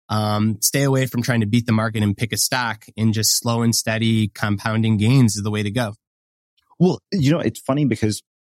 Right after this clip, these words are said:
Speaker 2: when you say that, I can't help but think about how true that is, not just for finances, but in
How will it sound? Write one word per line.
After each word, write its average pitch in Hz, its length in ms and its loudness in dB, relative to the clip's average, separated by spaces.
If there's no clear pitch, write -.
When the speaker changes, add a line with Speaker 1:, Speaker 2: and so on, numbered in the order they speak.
Speaker 2:
when 135 140 4
you 131 80 4
say 131 160 0
that, 117 100 2
I 101 60 -2
can't 87 220 -4
help 104 200 -4
but 98 140 -10
think 107 140 0
about 98 200 -2
how 107 160 -2
true 107 380 -2
that 98 240 -4
is, 104 240 -4
not 95 160 -4
just - 200 -6
for 90 360 -6
finances, 113 520 0
but 98 160 -2
in 101 280 0